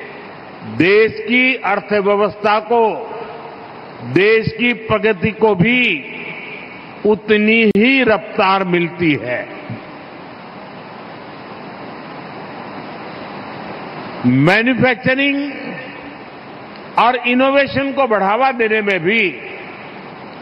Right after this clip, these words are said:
ऑटोमोबाइल इंडस्ट्री का रोल बहुत अहम है। साथियों, जो योगदान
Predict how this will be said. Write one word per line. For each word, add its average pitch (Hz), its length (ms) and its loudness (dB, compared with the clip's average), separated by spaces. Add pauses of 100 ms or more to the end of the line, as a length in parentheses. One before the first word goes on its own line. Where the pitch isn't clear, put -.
(760)
ऑटोमोबाइल 233 720 4
इंडस्ट्री 214 440 2
का 196 140 2
रोल 220 640 4 (800)
बहुत 190 720 4
अहम 196 420 2
है। 127 560 -2 (2000)
साथियों, 190 600 2 (1400)
जो 262 220 6
योगदान 285 720 4